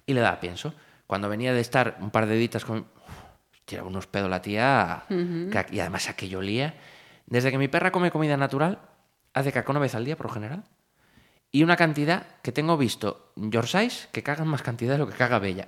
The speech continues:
Speaker 1: Y Bella pesa cuarenta kilos.
Speaker 2: Ajá.
Speaker 1: Aquí es nuevamente lo de siempre, lo habremos oído doscientas veces. Eh, "Es que voy mucho al baño". Pues entonces mal vas.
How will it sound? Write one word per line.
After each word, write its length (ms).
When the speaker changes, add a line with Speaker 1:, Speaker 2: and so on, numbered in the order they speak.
Speaker 1:
Y 80
Bella 260
pesa 180
cuarenta 340
kilos. 420
Speaker 2:
Ajá. 640
Speaker 1:
Aquí 240
es 60
nuevamente 380
lo 80
de 80
siempre, 400
lo 80
habremos 300
oído 200
doscientas 380
veces. 380
Eh, 440
"Es 140
que 100
voy 140
mucho 280
al 80
baño". 380
Pues 200
entonces 320
mal 220
vas. 280